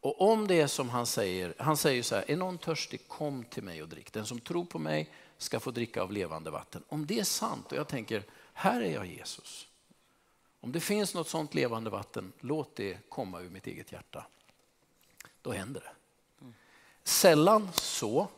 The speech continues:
ni vet alla de här, "Åh, ett bibelord hoppar upp ur Bibeln, det lyste och kom." Jag har aldrig upplevt det. Jag har bara läst den här boken,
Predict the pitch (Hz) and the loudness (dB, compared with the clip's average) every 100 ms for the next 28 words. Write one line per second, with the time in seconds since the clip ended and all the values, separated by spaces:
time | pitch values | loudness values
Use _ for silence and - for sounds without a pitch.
0 | - 139 139 135 156 139 131 120 - 160 | -8 2 4 10 10 10 6 4 4 0
1 | 135 92 - 131 107 127 110 147 - - | -2 -2 -2 -2 -2 -6 -2 -2 -2 -2
2 | 113 113 - 101 110 113 95 85 98 - | -2 -4 -8 -8 -8 -8 -8 -8 -10 -12
3 | - - 143 156 113 95 - 139 104 147 | -10 -2 0 0 0 0 2 0 -2 -4
4 | 104 92 143 190 175 120 139 127 135 127 | -4 0 2 6 6 6 0 -2 -4 -6
5 | - 67 - _ _ _ _ _ _ _ | -8 -12 -14 _ _ _ _ _ _ _
6 | _ - 123 160 143 113 120 143 - - | _ 2 4 8 8 8 6 4 0 -6
7 | - 117 104 101 101 87 - 90 | -4 -2 -2 -2 -6 -10 -12 -12